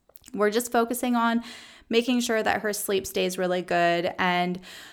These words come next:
also minimizing her stress levels as much as possible. And she's, the feedback that she shared, s-, like, right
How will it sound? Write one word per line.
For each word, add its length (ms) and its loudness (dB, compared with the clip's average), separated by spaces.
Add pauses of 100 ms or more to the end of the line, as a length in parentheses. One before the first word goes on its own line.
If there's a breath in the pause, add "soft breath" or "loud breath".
(760 loud breath)
also 320 6
minimizing 680 0
her 160 -8
stress 400 -4
levels 340 -2
as 220 -4
much 240 -2
as 120 -10
possible. 920 0 (140)
And 460 4 (640)
she's, 680 -2
the 140 0
feedback 560 -2
that 320 2 (160)
she 240 -2
shared, 320 0
s-, 140 -8 (180)
like, 240 0
right 440 0